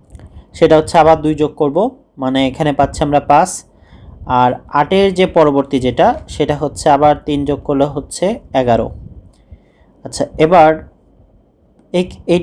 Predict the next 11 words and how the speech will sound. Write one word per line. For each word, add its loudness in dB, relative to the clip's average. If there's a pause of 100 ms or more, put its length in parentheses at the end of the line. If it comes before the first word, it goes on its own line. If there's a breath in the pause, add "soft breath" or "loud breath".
এই 2
ধারার 4
আবার 2
পরবর্তী -2
যে 0 (100)
পদটি, -2
সেটা -4
হচ্ছে -6
প্লাস 2
দুই -2
পাচ্ছি। -4